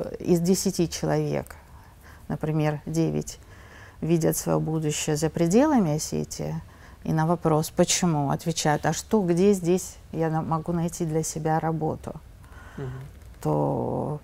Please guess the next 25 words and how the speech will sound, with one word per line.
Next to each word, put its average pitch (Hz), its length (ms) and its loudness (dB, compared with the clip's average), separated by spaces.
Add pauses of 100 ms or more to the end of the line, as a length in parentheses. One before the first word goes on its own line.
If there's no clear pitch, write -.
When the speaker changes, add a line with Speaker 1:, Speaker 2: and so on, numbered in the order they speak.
(280)
Speaker 1:
вопрос 196 420 8
в - 40 -14
том, 226 160 12
что 180 320 4 (1500)
взрослые 180 880 8 (240)
для 160 220 4
этой 170 220 2
молодёжи 165 600 4
не 175 160 2
создают, 160 640 2 (720)
э, 160 280 2
возможности 160 1000 2
для 151 220 2
их - 140 -2
реализации. 160 920 0 (360)
Но 180 100 -4
проблема 196 480 8
в - 80 -2
том, 196 200 6
что - 200 2
и 175 80 6
для 175 160 6
многих 175 360 4
взрослых 156 560 0
людей 147 340 -2